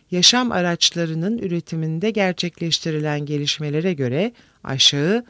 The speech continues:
orta ve yukarı aşamaları ayırır. Çünkü der, doğa üzerinde insan tarafından erişilmiş bulunan üstünlük ve egemenlik derecesi bakımından yaşam araçlarının üretimindeki ustalık kesin bir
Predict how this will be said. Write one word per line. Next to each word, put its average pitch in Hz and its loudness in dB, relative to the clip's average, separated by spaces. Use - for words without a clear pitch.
orta 151 -2
ve 220 4
yukarı 170 -2
aşamaları 131 -2
ayırır. 123 -8
Çünkü 240 2
der, 160 2
doğa 233 6
üzerinde 226 4
insan 233 2
tarafından 220 2
erişilmiş 190 2
bulunan 202 2
üstünlük 185 0
ve 185 2
egemenlik 165 2
derecesi 175 2
bakımından 139 0
yaşam 226 4
araçlarının 233 2
üretimindeki 190 0
ustalık 190 -4
kesin 254 -2
bir 247 0